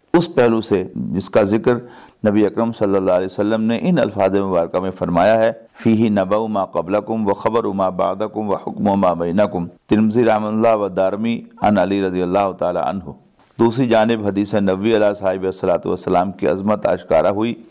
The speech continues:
کہ علم و حکمت کے کیسے کیسے قیمتی ہیرے اور خوبصورت موتی اس میں موجود ہیں۔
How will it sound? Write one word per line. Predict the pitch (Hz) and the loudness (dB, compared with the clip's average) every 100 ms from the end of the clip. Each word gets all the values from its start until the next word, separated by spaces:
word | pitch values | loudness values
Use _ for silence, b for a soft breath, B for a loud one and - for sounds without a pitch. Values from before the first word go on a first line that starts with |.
| B _ | B _
کہ | - | -2
علم | - 101 104 | 0 2 0
و | |
حکمت | 98 - 107 113 - - _ _ _ _ - | -2 -2 0 -2 -4 -20 _ _ _ _ -4
کے | 104 | -2
کیسے | - 90 - 120 | 2 0 2 0
کیسے | 92 98 113 | 0 0 -2
قیمتی | 113 120 120 117 | 0 0 0 -2
ہیرے | 120 101 98 107 | 0 2 2 0
اور | 101 | -2
خوبصورت | 92 - 95 - 120 123 - - b b b b | -6 -10 -12 -4 2 2 0 -8 b b b b
موتی | 104 110 110 117 | 2 2 2 0
اس | - - | 0 0
میں | 104 | 0
موجود | 101 92 85 98 | 2 0 0 -2
ہیں۔ | 80 | -4